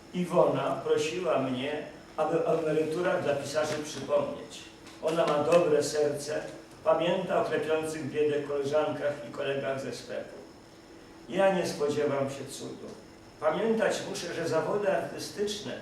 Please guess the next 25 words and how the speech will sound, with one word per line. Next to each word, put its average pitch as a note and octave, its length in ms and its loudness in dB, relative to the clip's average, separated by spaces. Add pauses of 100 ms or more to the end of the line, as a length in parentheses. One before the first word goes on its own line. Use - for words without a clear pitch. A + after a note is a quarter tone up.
(100)
są F3 280 -8
zawodami D3+ 800 0
życiowego C#3 500 -4
ryzyka. C3 540 -4 (840)
Pamiętam, G#3+ 560 4
że F3 100 0
po E3+ 160 2
przemarszu, E3 560 -2 (220)
przemarszu F#3 580 4 (120)
postmodernistów, F3 1040 -2 (460)
po F3 80 -2
zwycięskich F3 800 0
zagonach E3 600 2
barbarzyńców D#3 840 0 (360)
legły F#3+ 500 2
w B2 160 -6
gruzach E3+ 560 0
wszystkie - 500 -8
kryteria. C3 720 -8 (680)
I - 40 -10
gdyby G#3 280 0
politycy F3+ 760 0 (480)
chcieli G#3 380 -2
zrobić G3 400 -4
system G3 400 -6